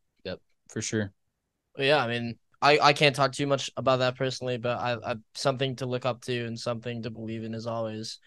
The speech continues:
Speaker 1: Mm-hmm.
Speaker 2: really important. And I know I value that in my life as well. I did something to, like, something to look up to. And for me, it's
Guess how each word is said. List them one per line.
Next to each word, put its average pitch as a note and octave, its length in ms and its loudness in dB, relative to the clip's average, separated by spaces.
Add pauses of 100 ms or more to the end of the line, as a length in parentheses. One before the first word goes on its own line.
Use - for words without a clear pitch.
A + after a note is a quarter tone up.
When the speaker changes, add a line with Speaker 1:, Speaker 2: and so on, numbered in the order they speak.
Speaker 1:
Mm-hmm. G#2 280 -2
Speaker 2:
really B2 200 0
important. A#2+ 400 -2
And C3 80 6
I D3 60 8
know D3+ 180 10
I C3+ 200 8
value C3 260 6
that A#2+ 100 0
in A#2 60 -4
my A#2 120 -2
life A#2 200 -2
as A2+ 100 -12
well. A#2 160 -2
I A2+ 120 -4
did A2 260 -14
something A#2 460 -6 (500)
to, B2 220 -4
like, A2+ 260 -6
something A#2+ 320 -4
to A#2+ 80 -8
look A#2 180 -6
up A2 160 -8
to. A2 120 -10
And A2 160 -8
for A#2 100 -10
me, A2+ 180 -6
it's - 320 -12